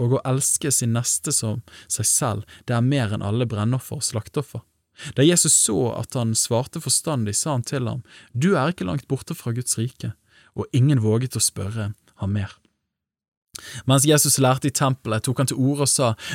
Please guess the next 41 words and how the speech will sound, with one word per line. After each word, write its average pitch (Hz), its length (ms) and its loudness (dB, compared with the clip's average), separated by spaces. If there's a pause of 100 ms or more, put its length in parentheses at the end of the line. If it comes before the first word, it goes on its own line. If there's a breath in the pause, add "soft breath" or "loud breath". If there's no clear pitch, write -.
(100)
«Hvordan 185 240 6
kan 214 160 0
de 170 80 2
skriftlærde - 580 -2
si - 180 -2
at 127 140 -4
Messias 123 540 -2
er 110 120 -2
Davids 123 440 -2
sønn? 120 200 -8 (680 loud breath)
David 160 400 6
har 185 100 4
jo 156 80 4
selv 160 240 2
sagt - 380 -2
i 123 60 0
Den 117 200 -2
hellige 131 320 -2
ånd, 107 280 -2 (260 loud breath)
Herren 151 300 4
sa 156 260 2
til 117 240 -6
min 107 160 -2
Herre, 113 320 -4 (240 loud breath)
sett - 400 0
deg 110 220 0
ved 117 120 0
min 120 160 0
høyre 131 360 2
hånd 107 260 -2
til 113 160 -2
jeg 110 80 -4
får 131 140 0
lagt 127 240 -4
dine 104 120 0
fiender 110 460 -2
til - 160 -4
skammel 107 480 -2
for 120 160 -10
dine 104 160 -6
føtter.» - 400 -12